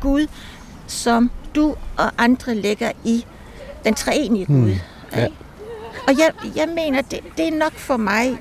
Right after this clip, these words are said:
Speaker 1: Jeg s-, og det er, jeg kan nok godt lide, at det sådan er klart og tydeligt,
Speaker 2: Ja.
Speaker 1: ikke?
Speaker 2: Ja.
Speaker 1: Der er Gud, og så er der mennesker,
Speaker 2: Ja.
Speaker 1: ikke?
Speaker 2: Ja.
Speaker 1: Øh,
Speaker 2: Så det er jo
Speaker 1: ja.
Speaker 2: ligesom noget af det første,
Speaker 1: Ja.
Speaker 2: og i, i det at få din tro til at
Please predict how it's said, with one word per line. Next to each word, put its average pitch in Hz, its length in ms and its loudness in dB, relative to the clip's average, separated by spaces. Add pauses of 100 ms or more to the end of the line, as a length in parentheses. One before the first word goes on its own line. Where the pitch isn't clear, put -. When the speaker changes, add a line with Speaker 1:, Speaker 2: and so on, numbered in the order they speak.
Speaker 1:
Jeg 247 100 -6
s-, - 400 -12 (640)
og 226 140 -4
det 294 200 2
er, 254 240 4 (1600)
jeg 240 120 4
kan 285 140 4
nok 254 140 6
godt 247 220 2
lide, 233 280 2
at 196 160 -2
det 214 160 2
sådan 208 340 0
er - 80 -4
klart 240 440 2
og - 120 -4
tydeligt, 131 400 4 (140)
Speaker 2:
Ja. 214 40 -2
Speaker 1:
ikke? 247 160 0
Speaker 2:
Ja. 151 180 8
Speaker 1:
Der 240 60 -2
er 220 160 2 (100)
Gud, 349 240 2 (140)
og 269 80 2
så - 100 0
er - 120 -2
der 262 100 0
mennesker, 143 580 0
Speaker 2:
Ja. 117 240 2
Speaker 1:
ikke? 277 260 -2
Speaker 2:
Ja. 117 80 -2 (880)
Speaker 1:
Øh, 208 680 0 (120)
Speaker 2:
Så - 100 0
det 120 60 6
er 160 40 10
jo 170 60 10
Speaker 1:
ja. 165 60 8
Speaker 2:
ligesom 165 200 2
noget 143 140 8
af 151 40 2
det 139 80 -4
første, 127 440 0 (300)
Speaker 1:
Ja. 110 180 0
Speaker 2:
og 104 100 2
i, 117 200 -2 (140)
i 127 80 0
det 127 200 6
at 117 60 4
få 110 160 0
din 92 160 -2
tro - 260 0
til - 140 -4
at 92 220 4